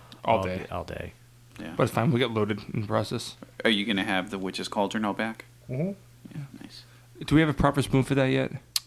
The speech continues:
Speaker 2: Uh, I have to order one.
Speaker 1: Okay.
Speaker 3: Do you guys actually have, like, a, a grain mill, too?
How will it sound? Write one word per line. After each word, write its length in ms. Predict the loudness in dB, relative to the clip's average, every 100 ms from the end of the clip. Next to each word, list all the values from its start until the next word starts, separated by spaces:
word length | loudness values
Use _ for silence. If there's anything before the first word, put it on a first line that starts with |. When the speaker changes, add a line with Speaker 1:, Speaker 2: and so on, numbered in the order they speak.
| _ -14
Speaker 2:
Uh, 60 |
I 220 | -12 -10 -10
have 100 | -12
to 80 |
order 160 | -16 -18
one. 160 | -18 -20 -20 -20 -10 -8
Speaker 1:
Okay. 180 | -8 -10 -14 -20 -20 -20 -2
Speaker 3:
Do 80 |
you 80 | 0
guys 240 | 4 4 4
actually 260 | 0 -2
have, 180 | -4 -2
like, 160 | -2 -2
a, 300 | -4 -4 -6
a 40 |
grain 300 | -4 -2 -2
mill, 180 | -2 -4
too? 260 | -6 -10